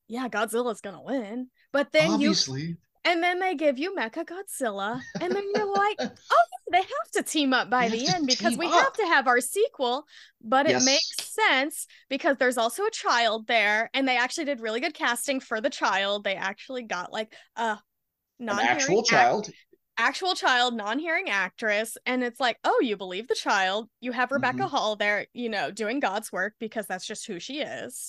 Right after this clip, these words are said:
Speaker 2: Yep.
Speaker 1: Like, A plus Nepo baby. I love her so much.
Speaker 2: Is she a Nepo baby?
Speaker 1: Her father is Peter Hall, like, a huge British, like,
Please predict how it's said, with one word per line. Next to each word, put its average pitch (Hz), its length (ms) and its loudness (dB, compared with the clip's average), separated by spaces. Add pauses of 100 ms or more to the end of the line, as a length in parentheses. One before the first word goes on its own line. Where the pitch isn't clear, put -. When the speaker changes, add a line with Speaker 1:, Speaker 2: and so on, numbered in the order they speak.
(120)
Speaker 2:
Yep. 220 180 -6
Speaker 1:
Like, 156 240 -6 (460)
A 202 100 -4
plus 277 280 -4
Nepo 202 260 -4
baby. 160 440 -8 (460)
I 247 80 0
love 196 180 -6
her 190 80 -10
so 208 200 -8
much. - 140 -14
Speaker 2:
Is 277 140 4
she 349 240 6
a 370 40 4
Nepo 349 280 4
baby? 370 420 4 (680)
Speaker 1:
Her 294 340 4
father 254 480 2
is 240 520 -4
Peter 254 400 -2
Hall, 233 540 -2
like, 196 220 -2
a 185 80 -4
huge 220 880 -4
British, 202 720 -4 (120)
like, 185 200 -8